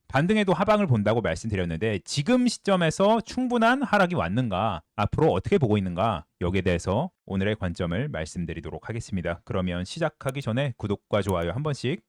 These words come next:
부탁드리겠습니다. 먼저 제 메인 관점을 짧게 요약을 해서 말씀드리면 백이십사점팔 K 고점을 뚫는다는 것에는 의심의 여지가 없지만 단기적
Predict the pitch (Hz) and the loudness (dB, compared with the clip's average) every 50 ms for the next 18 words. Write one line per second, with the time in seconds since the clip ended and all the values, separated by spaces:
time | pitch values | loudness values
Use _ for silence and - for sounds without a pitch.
0 | _ - - - 92 85 - 85 82 82 82 - - 85 82 104 147 175 - _ | _ -16 -12 -8 -8 -8 -8 -8 -8 -8 -8 -8 -6 -2 0 2 2 2 0 _
1 | _ - - 113 113 113 113 127 123 123 - - 131 135 139 120 107 117 123 123 | _ -6 0 0 2 2 4 4 4 4 4 2 2 2 2 2 2 2 2 2
2 | 120 117 113 110 - 117 98 95 95 117 147 170 - - 131 127 131 _ - 131 | 2 2 2 2 0 0 0 2 0 -2 -2 -4 -4 -2 -2 -2 -2 _ -4 -2
3 | 127 117 98 87 92 90 90 90 95 92 92 92 90 90 - - 143 - - 120 | -2 0 0 2 2 2 0 0 0 0 0 0 0 -2 -4 -6 -6 -2 0 0
4 | 101 104 98 78 - _ _ _ _ - 85 80 - - 95 90 85 - 82 85 | 0 0 -2 -4 -6 _ _ _ _ -6 -6 -6 -6 -8 -8 -8 -8 -6 -6 -4
5 | 101 110 85 76 - _ _ _ - - 113 127 160 - - 180 - - - 123 | -4 -4 -6 -8 -12 _ _ _ -2 -2 -2 -2 -2 -4 -4 -6 -6 -4 -4 -4
6 | 110 - - 143 135 - - 180 175 - - 175 165 151 - 107 98 - - 117 | -4 -2 -4 -6 -6 -2 -2 -2 -2 -2 -2 -2 -2 0 -2 -2 -2 -2 -2 0
7 | 107 107 107 110 - 160 165 175 170 160 147 139 131 117 113 104 - 101 90 87 | 2 2 2 2 2 0 0 0 2 2 2 2 4 2 2 2 2 0 0 0
8 | 85 92 95 85 73 71 73 - _ - 110 113 120 - 151 143 131 117 92 90 | 2 0 0 -2 -4 -8 -12 -14 _ -2 2 2 2 2 0 0 2 2 2 2
9 | 95 107 120 127 - - - 98 92 92 113 113 87 78 69 - _ _ _ _ | 2 2 2 2 2 0 -4 -2 0 0 0 0 -2 -4 -8 -14 _ _ _ _
10 | - - 123 120 139 147 165 143 131 107 92 - | -4 0 0 0 2 2 0 2 4 2 2 0